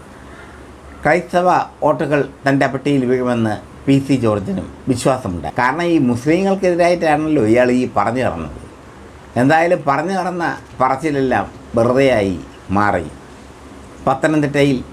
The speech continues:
അനിൽ ആൻ്റണി സ്ഥാനാർത്ഥി. അനിൽ ആൻ്റണിക്ക് സമ്പൂർണ്ണ പിന്തുണ പ്രഖ്യാപിച്ചുകൊണ്ട് പി സി ജോർജ് എത്തുമ്പോൾ ആ മുഖത്ത് ചെറിയ ഒരു വൈക്ലഭ്യം, ചെറിയ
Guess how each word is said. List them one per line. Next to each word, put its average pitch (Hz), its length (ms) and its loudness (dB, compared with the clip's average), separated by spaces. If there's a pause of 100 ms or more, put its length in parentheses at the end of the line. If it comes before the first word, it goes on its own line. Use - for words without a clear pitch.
(140)
അനിൽ 156 200 2 (280)
ആൻ്റണി 113 340 0 (260)
സ്ഥാനാർത്ഥി. 107 580 -2 (960)
അനിൽ 165 220 2 (240)
ആൻ്റണിക്ക് 147 500 0 (480)
സമ്പൂർണ്ണ 156 440 0 (260)
പിന്തുണ 139 300 2 (120)
പ്രഖ്യാപിച്ചുകൊണ്ട് 135 680 0 (140)
പി 110 100 2 (100)
സി 127 180 -2
ജോർജ് 127 300 2
എത്തുമ്പോൾ 101 400 -2 (540)
ആ 156 40 0 (200)
മുഖത്ത് 160 360 0 (380)
ചെറിയ 370 580 2 (160)
ഒരു 190 200 2 (260)
വൈക്ലഭ്യം, 110 680 0 (520)
ചെറിയ 214 460 2